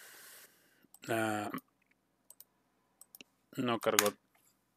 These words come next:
la imagen completa. Permítanme ejecutar una vez más. Listo. Eh, podemos observar que mi script me está arrojando que ha encontrado al menos doce autos.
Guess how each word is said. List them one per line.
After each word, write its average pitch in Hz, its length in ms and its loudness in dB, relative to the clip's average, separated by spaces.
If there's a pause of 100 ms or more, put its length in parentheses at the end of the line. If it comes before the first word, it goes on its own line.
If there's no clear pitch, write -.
(140)
la 107 640 6
imagen 110 400 0
completa. 151 520 0 (100)
Permítanme 107 560 0
ejecutar 110 480 -2
una 110 160 0
vez 110 200 2
más. 196 240 8
Listo. 104 480 0 (840)
Eh, 117 420 8 (1800)
podemos 139 500 12
observar 156 680 12 (1900)
que 123 120 8
mi 120 120 6
script 139 260 6
me 135 80 10
está - 180 12
arrojando 127 760 10
que 110 280 4
ha 110 100 8
encontrado 113 500 8
al 110 80 6
menos 110 280 2
doce 110 280 8
autos. - 580 6